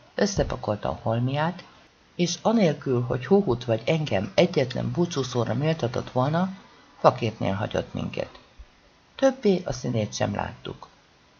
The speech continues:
Papa iszonyúan boldogtalan volt.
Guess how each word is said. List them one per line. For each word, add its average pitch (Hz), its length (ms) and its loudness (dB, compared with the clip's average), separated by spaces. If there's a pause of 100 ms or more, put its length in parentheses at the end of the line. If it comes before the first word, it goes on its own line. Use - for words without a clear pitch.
(120)
Papa 214 500 4
iszonyúan 127 540 0
boldogtalan 104 680 -2
volt. - 340 -4